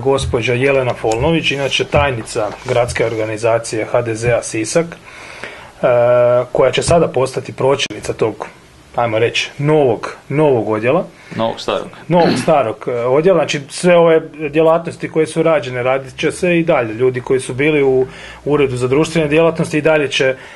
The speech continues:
Speaker 1: raditi. Ali novi pročelnik će biti gospođa, e, gospođa Folnović. Cilj je da H D Z, e, nadzire sve radnike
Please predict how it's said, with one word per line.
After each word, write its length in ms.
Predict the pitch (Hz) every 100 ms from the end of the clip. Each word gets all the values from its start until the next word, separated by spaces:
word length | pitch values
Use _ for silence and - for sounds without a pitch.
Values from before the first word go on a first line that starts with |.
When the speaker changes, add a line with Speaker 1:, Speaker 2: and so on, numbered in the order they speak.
| -
Speaker 1:
raditi. 400 | 151 147 127 -
Ali 160 | 147 185
novi 480 | 185 190 226 214 170
pročelnik 480 | 190 208 208 185
će 140 | - 170
biti 180 | 185 175
gospođa, 560 | 170 170 165 131 139
e, 540 | 135 123 117 135 135 131
gospođa 580 | 156 - 139 127 120 - -
Folnović. 640 | 139 131 107 101 - - - - -
Cilj 440 | - - 208 202 196
je 160 | 190 190
da 300 | 151 143 131 -
H 300 | 170 - 170
D 160 | 143 135
Z, 180 | 123 170
e, 200 | 185 175 - - - - - - 160 135 135 131
nadzire 680 | 127 151 180 170 175 160 156 -
sve 440 | - 156 165 170
radnike 600 | 147 143 120 120 - 120